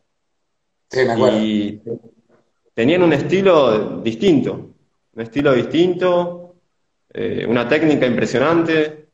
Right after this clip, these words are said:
Speaker 2: eh, tenían un, no sé, una forma de moverse, una forma de, de, de todo, de tocar, de cantar, de,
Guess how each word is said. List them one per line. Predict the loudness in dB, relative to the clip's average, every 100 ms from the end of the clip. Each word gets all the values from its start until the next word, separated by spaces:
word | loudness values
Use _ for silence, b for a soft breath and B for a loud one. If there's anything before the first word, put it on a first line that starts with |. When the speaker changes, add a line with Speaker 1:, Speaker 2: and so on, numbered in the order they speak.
| _ _ _ _ _ _ _ _
Speaker 2:
eh, | -6 -4 -4 -4
tenían | -4 0 0 2
un, | 0 -2 -4 -6 -8 -12 -20 _ _ _ _ _ _ _
no | -12
sé, | -2 0
una | 0 -2
forma | 0 2 2 2
de | 2
moverse, | 2 4 2 0 0 0 -2 -6 -14 -20 _ _ _ -8
una | -4
forma | 0 2 2
de, | 2 2
de, | 0 -2 -4
de | -4
todo, | 0 2 4 2
de | 0
tocar, | -2 -2 0 0
de | 0
cantar, | -2 -2 0 2 0 -2
de, | -6